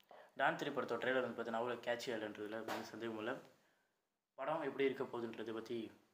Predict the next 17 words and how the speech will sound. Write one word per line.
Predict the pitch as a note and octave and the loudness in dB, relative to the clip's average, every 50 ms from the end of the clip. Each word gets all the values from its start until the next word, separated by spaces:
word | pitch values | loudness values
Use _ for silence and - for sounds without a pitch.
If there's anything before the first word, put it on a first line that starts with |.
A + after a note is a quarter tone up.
| _ - | _ -6
படம் | B2 A#2+ B2 A#2+ | -4 -2 -2 -2
வந்ததுக்கு | A#2 A#2+ A2 G#2+ | -2 -4 -4 -4
அப்புறம் | - A#2 A2+ | -4 -4 -4
தான் | A2 A2+ | -2 -2
தெரியும். | A2 A#2+ C#3 - - - - - _ _ _ - | -2 -2 -2 -2 -4 -8 -16 -20 _ _ _ -14
எஸ் | C3+ - - | -14 -6 -2
கே | D#3 | 0
அவர்களோட | D3+ C#3+ B2+ B2+ A#2+ A#2+ B2+ B2 A#2 G#2+ G#2+ - - - _ _ _ _ _ _ _ - | 0 2 2 2 4 4 6 6 4 2 0 -6 -14 -20 _ _ _ _ _ _ _ -16
முந்தைய, | B2+ C3 C3+ B2+ A#2 - - - - - _ _ - | -10 -4 -2 -2 -2 -2 -4 -10 -16 -20 _ _ -2
டாக்டருக்கு | C3 C3+ - C#3+ C3+ C3 C3 C3+ C#3 C3+ B2 | -2 -2 -2 -2 -4 -4 -2 -2 -2 -2 -2
முந்தைய | B2 B2+ C3+ C3 B2 | 0 0 0 0 2
படம்லாம் | A#2+ A#2+ A#2 A#2 A#2 | 0 -2 -2 -2 -2
வந்து | A#2 A2+ - | -4 -4 -6
பார்த்தீங்கன்னா, | A2 - C3 C#3 D3 - - - - - - _ _ _ _ _ _ _ - | -8 -6 -6 -6 -6 -8 -12 -20 -20 -20 -20 _ _ _ _ _ _ _ -14
தொடர்ந்து | C3+ C3 C#3 C#3 C3+ | -10 -6 -4 -2 -2
வந்து | B2+ A#2+ B2 | -2 -4 -6
பார்த்தீங்கன்னா, | B2 - B2+ B2+ A#2+ A#2 | -8 -6 -2 0 0 0